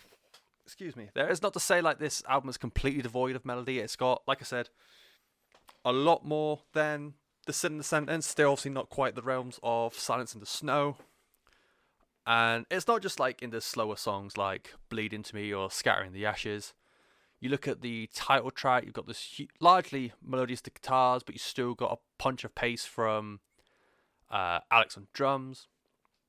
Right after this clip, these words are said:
The Defiant is a very, like, heavy, riff-centric sort of song. It reminds me a lot of, like, eighties thrash. There's a big, for me at least, there's a big Metallica influence in the album again. Um,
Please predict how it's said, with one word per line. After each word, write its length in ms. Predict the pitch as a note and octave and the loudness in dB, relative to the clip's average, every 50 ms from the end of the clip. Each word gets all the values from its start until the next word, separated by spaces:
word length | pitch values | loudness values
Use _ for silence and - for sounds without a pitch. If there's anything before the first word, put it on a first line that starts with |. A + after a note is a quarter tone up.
| _ _ _ _ _ _ _ _ _ _ | _ _ _ _ _ _ _ _ _ _
The 80 | - C3+ | -4 -2
Defiant 580 | C#3 C#3 - - - - D#3+ E3+ F#3 F#3 - | -2 -2 -4 -2 2 4 4 4 4 0 -2
is 80 | C#3 B2+ | -2 -4
a 60 | C3+ | 0
very, 380 | B2 C#3 C3+ C#3 C3+ C3+ C3 A#2+ | 2 4 6 6 4 4 2 0
like, 240 | A#2 A#2 - - - _ _ _ _ _ _ _ | 0 0 -2 -6 -14 _ _ _ _ _ _ _
heavy, 720 | - - - - - C3 C3 B2 B2+ B2 B2 A#2+ A#2 A#2 - _ _ _ _ _ _ _ _ _ _ _ _ | -6 -6 -4 -2 0 0 0 0 0 0 0 -2 -2 -6 -10 _ _ _ _ _ _ _ _ _ _ _ _
riff-centric 720 | A#2+ A#2+ C3+ - - - - - B2 A#2 - C#3 - - | -2 -2 -2 -2 -2 -2 0 0 0 0 -2 -6 -6 -2
sort 160 | - C3 - | -4 -4 -2
of 60 | A#2+ | -2
song. 380 | - - C3 B2+ B2 B2 B2 - - - - - - - - _ - | 0 2 4 4 4 2 0 -6 -14 -20 -20 -20 -20 -20 -14 _ -2
It 40 | |
reminds 360 | A2+ A#2 A#2+ B2 B2 B2 A2+ A#2+ | 0 2 2 2 0 0 -2 -2
me 60 | A#2 | -4
a 80 | A2+ | -4
lot 260 | A#2 A#2+ C#3 C#3+ C#3+ - | -2 4 6 6 6 6
of, 240 | B2 C3 B2 G#2+ | 6 4 4 2
like, 140 | - F2 - _ | 0 -4 -2 _
eighties 380 | - C3 C3 A#2+ A#2+ A#2+ - - | 2 2 2 0 -4 -6 -6 -6
thrash. 360 | - - C3 B2+ C3 B2+ - | 0 4 6 6 6 6 4
There's 120 | B2 A2 | -2 -6
a 60 | G#2+ - _ | -8 -8 _
big, 260 | - C#3 C#3 C#3 A#2+ - - - - - - - - _ _ | 2 4 4 4 2 -2 -8 -14 -14 -16 -20 -20 -20 _ _
for 140 | - - C3+ | -6 -4 -2
me 240 | C#3 C#3 E3 E3 | -2 0 0 0
at 80 | E3+ C#3+ | 0 0
least, 280 | D#3+ E3+ E3 D3+ - - _ _ _ _ _ _ _ _ | -2 -4 -4 -6 -8 -16 _ _ _ _ _ _ _ _
there's 140 | - A2 | -8 -8
a 60 | A#2 G#2+ | -8 -6
big 340 | - - B2+ B2 B2+ A#2+ - - - - _ _ _ _ _ _ _ _ _ _ - | -4 -2 -2 -2 -2 -4 -6 -14 -20 -20 _ _ _ _ _ _ _ _ _ _ -8
Metallica 500 | B2 - - - B2 B2 B2 - C3+ A#2 | -8 -6 0 2 4 4 4 2 -2 -4
influence 380 | B2+ A#2+ - - C3 A#2 - | -4 -4 -4 -4 -6 -6 -4
in 240 | - B2 B2 A#2+ A2+ | -6 -6 -6 -6 -4
the 320 | A#2 B2 B2 B2 A#2+ A#2 - | -4 -4 -2 -2 -2 0 4
album 280 | A2 A#2+ A#2+ A#2 A#2+ | 4 4 4 2 -4
again. 420 | A#2+ A#2 - B2 A#2+ B2 A#2+ A#2 - _ _ _ _ _ _ _ _ _ | -8 -2 0 2 2 2 -2 -6 -14 _ _ _ _ _ _ _ _ _
Um, 240 | F#2 G2+ G2 G2 F#2 | -2 0 0 0 0